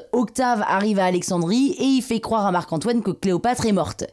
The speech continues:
Du coup, Marc-Antoine se suicide en apprenant la nouvelle. Cléopâtre, qui en fait n'était pas morte, le découvre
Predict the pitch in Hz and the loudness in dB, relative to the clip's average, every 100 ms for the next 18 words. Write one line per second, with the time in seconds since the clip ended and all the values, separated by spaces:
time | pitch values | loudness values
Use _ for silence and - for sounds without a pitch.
0 | _ _ _ 180 220 220 233 220 - 196 | _ _ _ -2 0 2 2 2 0 -2
1 | 190 202 165 196 240 208 - 240 247 - | 0 2 2 0 0 0 -2 0 0 0
2 | 202 190 - 196 190 175 143 107 - _ | 0 0 0 0 2 2 0 -2 -8 _
3 | - 277 277 240 233 - - 135 147 139 | 0 2 2 2 0 -2 -6 -4 -2 -2
4 | - 170 233 269 - - - - 240 302 | 0 0 0 -2 -4 -20 -16 0 2 4
5 | 262 - 240 302 233 | 2 2 2 2 0